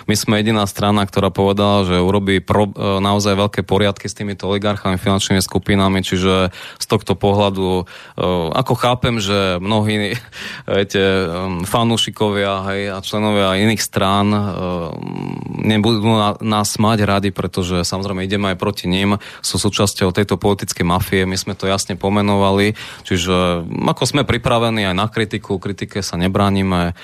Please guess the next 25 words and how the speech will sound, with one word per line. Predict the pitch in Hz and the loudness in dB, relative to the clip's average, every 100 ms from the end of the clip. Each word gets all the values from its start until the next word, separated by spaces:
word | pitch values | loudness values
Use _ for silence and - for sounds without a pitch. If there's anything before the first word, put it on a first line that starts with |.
| - - - | -18 -20 -10
e, | - 87 85 | -2 2 2
je | 95 | 2
to | 95 95 | 2 0
ich | 92 | -2
problém. | - 92 90 90 | -4 -4 -2 -2
My | 92 113 | -2 -2
tu | 107 | 0
ideme | 98 98 95 | 0 0 0
riešiť | 90 92 95 | 0 -2 0
zásadné | 87 104 - 101 95 | 0 0 0 -2 0
problémy | 101 101 95 | 0 2 2
spoločnosti, | 85 - 98 95 - 92 - 90 | 0 2 0 2 -2 -2 -4 -4
takže | 87 85 85 82 85 - - - | -4 -2 0 0 0 -4 -18 -4
každý | 101 95 92 | 0 2 2
nech | 87 | 0
si | - | 0
vyberie, | 87 87 90 85 | 0 0 0 -2
koho | - 90 87 | -2 0 0
bude | 90 85 | 0 0
počúvať, | 101 101 101 95 90 | 0 0 2 2 2
ale | 87 85 85 | 2 2 2
my | 101 117 | 2 2
hovoríme | 110 104 101 92 | 4 2 2 0
jasnou | 90 95 - 95 | 0 0 0 0
rečou, | 92 90 - 90 87 | 2 0 0 0 0